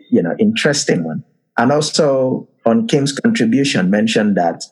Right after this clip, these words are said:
from around two thousand and four, that was when the whole South Korean mission movement,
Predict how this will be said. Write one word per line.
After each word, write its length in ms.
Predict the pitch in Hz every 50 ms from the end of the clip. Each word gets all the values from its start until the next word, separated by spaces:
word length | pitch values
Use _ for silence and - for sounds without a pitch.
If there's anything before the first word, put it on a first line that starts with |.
| _ -
from 200 | 101 92 92 92
around 420 | 92 104 117 113 113 113 113 -
two 180 | - 147 147 147
thousand 460 | 139 120 113 117 113 113 117 107 95
and 180 | 90 87 87
four, 520 | - - - - 175 120 85 - - - - _ _ _ _ _ _ _ _ _ _ _ _ -
that 160 | 113 113 113
was 180 | 104 98 - -
when 200 | 120 110 107 104
the 80 | 101
whole 200 | 85 92 107 110
South 380 | 110 - - 123 113 113 - -
Korean 340 | - 95 90 92 98 95 98
mission 380 | 98 - - 98 95 95 95 98
movement, 520 | 110 120 123 113 - - 80 73 69 -